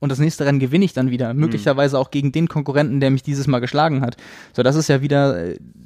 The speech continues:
Speaker 1: auch noch was anderes und ich glaube, das wäre eigentlich dann unproblematisch, das wäre dann vielleicht noch so irgendwie so ein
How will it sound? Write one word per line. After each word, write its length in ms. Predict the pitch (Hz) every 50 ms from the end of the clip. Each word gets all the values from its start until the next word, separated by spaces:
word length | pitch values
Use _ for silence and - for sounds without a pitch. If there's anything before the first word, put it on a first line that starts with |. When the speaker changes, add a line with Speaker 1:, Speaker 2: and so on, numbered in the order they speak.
| 58 57 - _ -
Speaker 1:
auch 120 | - 127 131
noch 140 | 143 127 -
was 100 | 135 -
anderes 400 | 110 147 147 131 120 120 123 -
und 100 | 123 123
ich 80 | 123 -
glaube, 240 | 127 123 123 123
das 200 | 123 135 - -
wäre 120 | 147 147 147
eigentlich 180 | 151 147 143
dann 300 | - 143 139 143 143 143 - - - _ _ _ _ _ _ _ -
unproblematisch, 760 | 156 170 - - 151 131 131 127 127 127 127 131 117 123 -
das 180 | - 131 - -
wäre 80 | 135 139
dann 60 | 139
vielleicht 280 | - - 139 135 135 147
noch 120 | 139 131
so 280 | - 139 131 131 135 131
irgendwie 440 | 123 - 135 135 135 135 135 131 131
so 100 | 131 131
ein 240 | 127 127 131 135